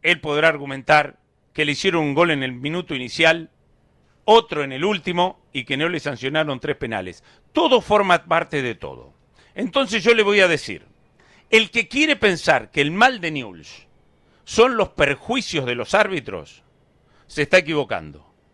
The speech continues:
Es una parte del mal de Newell's. Y el que quiere pensar que el mal de Newell's es solo lo futbolístico, también se está equivocando, porque a Newell's lo están perjudicando. Resulta que Newell's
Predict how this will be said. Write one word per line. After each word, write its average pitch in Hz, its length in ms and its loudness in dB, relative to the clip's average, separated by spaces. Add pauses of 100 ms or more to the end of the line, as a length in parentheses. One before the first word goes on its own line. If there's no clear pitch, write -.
(960)
Es 160 220 -4
una 127 260 -4
parte 208 400 0
del 92 140 -12
mal 85 180 -14
de 73 120 -16
Newell's. - 400 -20 (300)
Y 190 120 0
el 202 140 0
que 196 180 -2
quiere 277 240 2
pensar 196 480 2
que 139 100 -4
el 135 120 -4
mal 233 260 2
de 220 100 -2
Newell's 127 540 -10 (500)
es 196 160 4
solo 320 440 4
lo 175 120 0
futbolístico, 233 920 0
también 202 360 2
se 202 100 -2
está 233 120 2
equivocando, 185 560 0
porque 131 240 -4
a 123 40 2
Newell's 226 180 -4
lo 233 60 0
están 180 200 -2
perjudicando. 123 760 -4 (840)
Resulta 220 400 0
que 202 120 0
Newell's 262 280 -2